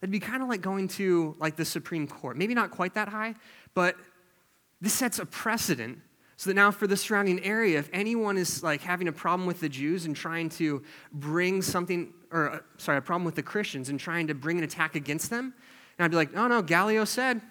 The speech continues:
falls under Judaism, it's accepted, it's allowed." This is a big deal. It adds a lot of protection for Christianity for probably the next ten years or so.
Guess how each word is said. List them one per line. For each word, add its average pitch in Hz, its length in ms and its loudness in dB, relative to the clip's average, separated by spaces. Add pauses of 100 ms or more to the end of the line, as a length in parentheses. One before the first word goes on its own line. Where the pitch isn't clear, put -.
(840)
falls 170 280 2
under 190 160 0
Judaism, 185 600 2 (200)
it's - 120 -16
accepted, 143 440 -2 (180)
it's - 100 -14
allowed." 123 320 -2 (920)
This 208 140 0
is 247 80 2
a 233 60 4
big 208 320 0
deal. 254 200 4
It 190 60 2
adds 196 160 6
a 214 40 -2
lot 220 160 2
of 233 80 2
protection 233 540 -2
for 202 300 0
Christianity 208 600 -2
for 180 120 -2
probably 233 280 -2
the 214 40 0
next 190 220 -2
ten 220 160 -4
years 254 220 -2
or 160 60 -2
so. - 280 -8